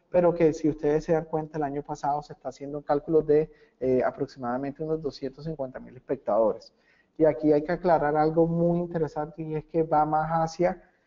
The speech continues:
eh, respetar la cultura del carnaval,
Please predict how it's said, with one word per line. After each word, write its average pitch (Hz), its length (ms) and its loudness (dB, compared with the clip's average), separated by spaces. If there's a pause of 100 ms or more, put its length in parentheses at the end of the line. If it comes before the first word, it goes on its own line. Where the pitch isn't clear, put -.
(160)
eh, 123 600 2 (240)
respetar 147 640 0
la 175 260 0
cultura 160 520 2
del 180 140 -2
carnaval, 127 680 0